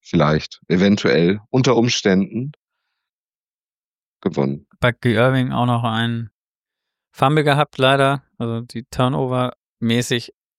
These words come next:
Speaker 2: war es auch zwei zu null. Also Tampa Bay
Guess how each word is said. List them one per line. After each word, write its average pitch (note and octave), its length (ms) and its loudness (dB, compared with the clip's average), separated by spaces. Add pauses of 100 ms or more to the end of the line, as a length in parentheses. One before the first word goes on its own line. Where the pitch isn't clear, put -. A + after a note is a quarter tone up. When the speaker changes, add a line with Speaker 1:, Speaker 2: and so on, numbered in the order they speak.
(500)
Speaker 2:
war C3 160 4
es A#2+ 120 -2
auch A#2 280 -2 (240)
zwei B2+ 260 0
zu C3 140 -4
null. D3 340 0
Also B2 340 -6 (580)
Tampa B2 260 -2
Bay A#2 360 2